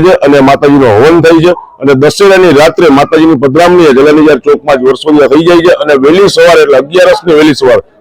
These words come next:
દશેરાની રાત, અગિયારસની વહેલી સવારે પરોઢિયે ચાર વાગે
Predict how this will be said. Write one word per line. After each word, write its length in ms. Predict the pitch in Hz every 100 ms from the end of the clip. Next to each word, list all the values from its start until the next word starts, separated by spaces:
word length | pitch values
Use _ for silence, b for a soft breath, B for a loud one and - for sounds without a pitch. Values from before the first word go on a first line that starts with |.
| -
દશેરાની 460 | 131 160 160 160 147
રાત, 160 | 185 196 - - -
અગિયારસની 520 | 135 151 165 160 156
વહેલી 260 | 147 147 180
સવારે 380 | 175 180 185 202 - _ -
પરોઢિયે 360 | 143 151 151
ચાર 280 | 123 139 160
વાગે 320 | 180 180 180